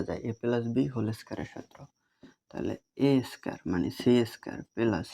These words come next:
টু এ বি, তাহলে টু এ মানে সি, বি মানে ডি, প্লাস বি স্কয়ার মানে ডি স্কয়ার।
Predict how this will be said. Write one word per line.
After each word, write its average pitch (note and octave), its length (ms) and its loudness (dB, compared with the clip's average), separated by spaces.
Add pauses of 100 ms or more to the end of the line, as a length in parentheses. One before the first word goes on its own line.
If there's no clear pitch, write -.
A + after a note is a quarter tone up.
(240)
টু C3+ 120 6 (380)
এ A#2 140 2
বি, G#2 200 -2
তাহলে - 300 -6 (180)
টু B2 140 0 (600)
এ A#2 140 0
মানে A#2+ 340 2
সি, - 300 -2 (120)
বি A#2+ 220 2
মানে A#2 320 0 (260)
ডি, B2 160 2 (800)
প্লাস B2 340 2 (560)
বি A2+ 200 0 (120)
স্কয়ার - 380 -16
মানে A2+ 300 0 (300)
ডি - 160 -4 (140)
স্কয়ার। - 360 -16